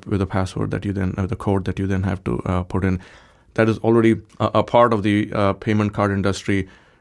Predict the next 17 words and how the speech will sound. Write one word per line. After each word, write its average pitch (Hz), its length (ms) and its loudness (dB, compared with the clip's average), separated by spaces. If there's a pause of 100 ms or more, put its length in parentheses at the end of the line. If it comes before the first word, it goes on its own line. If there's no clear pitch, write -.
data 104 240 2
security 98 380 -2
standards, 95 420 0
the 98 60 -2
P 98 160 -4
C 104 160 -4
I 101 120 -2
D 101 180 -2
S 101 160 -4
S 101 180 -2
that 107 220 -4
every 101 300 2
retailer 95 360 -4
has 98 280 -4
to 92 200 -2 (160)
undertake. 107 560 0 (480)
But 104 360 2